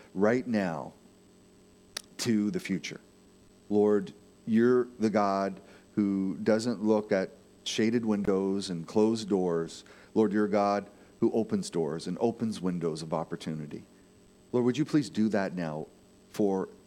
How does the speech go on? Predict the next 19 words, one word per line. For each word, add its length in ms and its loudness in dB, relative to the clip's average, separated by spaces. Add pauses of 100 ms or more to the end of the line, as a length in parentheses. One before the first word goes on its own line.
(140)
every 280 0
single 300 -2
one 160 -2
of 120 -4
those 220 0
who 80 -6
are 80 0
listening 400 -6
today? 280 -8 (920)
God, 160 4
I 40 2
pray 200 0
you'd 160 2
help 200 0
them 140 0
to 60 0
see, 340 0
especially 460 0
as 160 -4